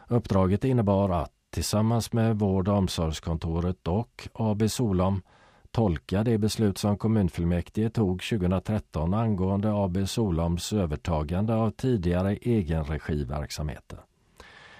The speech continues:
Det vill säga om bolaget är kommunens egenregiverksamhet eller om bolaget ska konkurrensutsättas på lika villkor.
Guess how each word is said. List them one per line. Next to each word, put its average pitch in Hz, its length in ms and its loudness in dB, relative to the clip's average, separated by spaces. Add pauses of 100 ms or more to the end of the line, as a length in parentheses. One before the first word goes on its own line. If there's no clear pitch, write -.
Det - 80 0
vill 113 100 6
säga 120 260 4
om 101 140 4
bolaget 98 540 2
är 101 240 2
kommunens 95 720 2
egenregiverksamhet 82 1400 -2
eller 101 420 2
om 131 120 0
bolaget 95 460 2
ska 95 260 -2
konkurrensutsättas 90 1200 -2
på 110 140 -2
lika 110 340 0
villkor. 85 500 -4